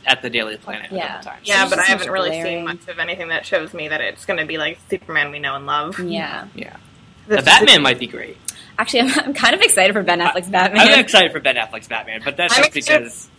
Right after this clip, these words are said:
Speaker 1: Ben
Speaker 3: for the
Speaker 1: Affleck's
Speaker 3: possibility of
Speaker 1: great.
Speaker 3: Jason Todd. <laughs>
Speaker 2: I'm,
Speaker 3: 'Cause
Speaker 2: okay.
Speaker 3: I'm biased.
Speaker 2: I'm actually really worried about Jason Todd, though, because considering Snyder, I feel like he might
Speaker 3: I'm
Speaker 2: mess him up.
Speaker 3: worried and, I'm worried and excited.
Speaker 2: Yeah.
Speaker 1: Yeah.
Speaker 3: Like, I'm terrified, but I'm also,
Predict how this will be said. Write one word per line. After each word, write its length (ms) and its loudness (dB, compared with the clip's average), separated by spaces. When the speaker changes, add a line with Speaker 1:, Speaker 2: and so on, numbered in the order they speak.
Speaker 1:
Ben 140 6
Speaker 3:
for 140 8
the 80 4
Speaker 1:
Affleck's 180 -8
Speaker 3:
possibility 460 2
of 100 -4
Speaker 1:
great. 120 -6
Speaker 3:
Jason 120 -16
Todd. 260 -6
<laughs> 80 0
Speaker 2:
I'm, 240 -2
Speaker 3:
'Cause 180 2
Speaker 2:
okay. 200 2
Speaker 3:
I'm 220 4
biased. 480 4
Speaker 2:
I'm 160 -2
actually 280 -2
really 220 -4
worried 240 -2
about 200 -2
Jason 260 -8
Todd, 280 -8
though, 140 -4
because 260 -8
considering 440 -4
Snyder, 440 -2
I 80 -4
feel 200 -8
like 120 -6
he 140 -12
might 180 -6
Speaker 3:
I'm 120 2
Speaker 2:
mess 100 -4
him 140 -8
up. 160 0
Speaker 3:
worried 240 6
and, 180 -4
I'm 200 4
worried 260 4
and 220 2
excited. 540 -4
Speaker 2:
Yeah. 340 -6
Speaker 1:
Yeah. 200 -10
Speaker 3:
Like, 180 2
I'm 80 -6
terrified, 520 6
but 100 4
I'm 140 4
also, 560 2